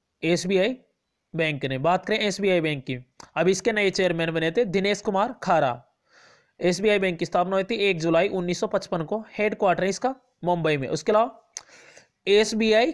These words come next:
कार्ड, ये अलग है, एसबीआई कार्ड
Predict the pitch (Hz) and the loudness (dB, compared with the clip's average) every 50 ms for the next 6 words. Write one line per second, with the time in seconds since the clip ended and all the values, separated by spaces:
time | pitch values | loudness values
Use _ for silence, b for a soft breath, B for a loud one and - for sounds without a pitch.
0 | - - - 202 196 175 160 143 131 131 123 - _ _ _ _ _ _ _ _ | -4 -6 -2 0 2 2 2 2 0 -2 -6 -12 _ _ _ _ _ _ _ _
1 | - 175 196 202 196 180 180 214 214 190 202 208 180 196 202 208 214 233 226 220 | 0 2 4 4 4 2 2 0 0 0 0 0 0 0 0 2 2 0 2 2
2 | 180 165 147 135 | 2 2 2 0